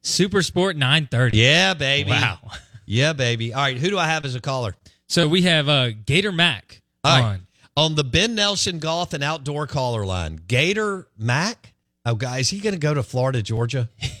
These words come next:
Speaker 1: You know it.
Speaker 2: Is it Gator Matt or Mac?
Speaker 1: I think it's Mac, but it could be Matt.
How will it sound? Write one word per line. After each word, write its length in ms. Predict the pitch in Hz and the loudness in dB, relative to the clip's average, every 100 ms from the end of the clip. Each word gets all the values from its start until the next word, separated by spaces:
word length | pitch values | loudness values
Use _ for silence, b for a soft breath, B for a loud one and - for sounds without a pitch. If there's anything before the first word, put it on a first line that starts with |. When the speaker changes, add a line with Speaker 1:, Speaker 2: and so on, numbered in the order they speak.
| - | -2
Speaker 1:
You 280 | 170 - 143 | -2 4 4
know 240 | 147 131 | 6 2
it. 120 | 104 - - | -2 -6 0
Speaker 2:
Is 100 | 123 | 0
it 60 | |
Gator 300 | 135 175 185 | 2 2 2
Matt 420 | 120 127 170 208 - | 0 0 0 0 -4
or 80 | 123 | -6
Mac? 440 | 113 113 80 - - - | -2 0 -2 -8 -20 -14
Speaker 1:
I 100 | - | -4
think 320 | 135 - 226 160 | -2 0 -2 -2
it's 240 | 131 - | -4 -4
Mac, 600 | 131 117 117 131 135 - - | -2 2 4 4 2 -4 -2
but 160 | 131 | 0
it 120 | 123 | 0
could 160 | - 139 | 0 2
be 100 | 120 | 2
Matt. 300 | 104 87 85 | 0 -2 -4